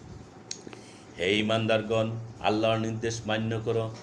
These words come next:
নির্দেশ মান্য করো রসুলের এবং তোমাদের মধ্যে যারা বিচারক তাদের। তারপর যদি তোমরা কোনো বিষয় বিবাদে প্রবৃত্ত হয়ে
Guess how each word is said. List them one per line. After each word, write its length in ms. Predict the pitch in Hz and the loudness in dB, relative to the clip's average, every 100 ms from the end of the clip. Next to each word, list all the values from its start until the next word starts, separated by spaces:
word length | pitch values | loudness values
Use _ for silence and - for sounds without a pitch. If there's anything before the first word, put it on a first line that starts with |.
| - | -10
নির্দেশ 440 | 90 104 101 113 - | -4 -4 -4 -6 -4
মান্য 320 | 107 107 110 107 | -4 -2 -4 -4
করো 320 | 104 104 101 | 0 0 0
রসুলের 360 | 107 107 104 101 - - | -2 -4 -2 -2 -4 -6
এবং 220 | 95 101 98 | -4 -4 -8
তোমাদের 380 | 101 110 113 113 | -4 -2 0 -2
মধ্যে 280 | 107 104 104 | -4 -2 -2
যারা 340 | 98 101 98 - | 0 2 2 0
বিচারক 360 | 95 101 95 90 - | -4 -2 -2 -4 -6
তাদের। 300 | 85 90 87 - - - - - - - | -2 -2 -4 -12 -18 -20 -20 -20 -18 -6
তারপর 440 | 95 101 - 107 | 0 0 0 -2
যদি 280 | 104 113 110 104 | -2 -4 -4 -4
তোমরা 280 | 113 117 113 | -2 2 2
কোনো 240 | 117 113 | 0 -4
বিষয় 440 | 110 113 120 113 104 - - - - - - | -4 -4 -2 -2 -4 -8 -16 -20 -20 -14 0
বিবাদে 420 | 110 113 113 113 104 | 2 4 4 2 0
প্রবৃত্ত 500 | 113 110 123 120 123 | -2 -2 -4 -4 -2
হয়ে 220 | 117 120 | -2 -2